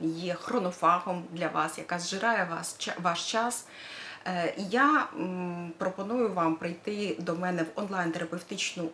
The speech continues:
групу і попрацювати над своїми власними кордонами, пропрацювати свої дитячі травми. Це цілком можливо. Для того, щоб попасти, потрапити до мене на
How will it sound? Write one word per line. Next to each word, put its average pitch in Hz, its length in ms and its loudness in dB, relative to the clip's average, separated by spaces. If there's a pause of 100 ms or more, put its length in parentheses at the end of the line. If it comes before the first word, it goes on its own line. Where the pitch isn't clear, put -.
групу 233 460 -2
і 302 100 4
попрацювати 190 920 0
над 180 240 -4
своїми 180 520 -2
власними 165 480 -2 (120)
кордонами, 156 640 -4 (380)
пропрацювати 220 800 0
свої 170 580 -2
дитячі 196 500 -4
травми. 156 540 -2 (720)
Це 339 300 6 (140)
цілком 233 420 4
можливо. 180 720 2
Для 170 160 -2
того, 240 240 0
щоб 269 240 0
попасти, 220 580 2
потрапити 202 560 -2
до 160 140 2
мене 170 340 2
на 170 260 2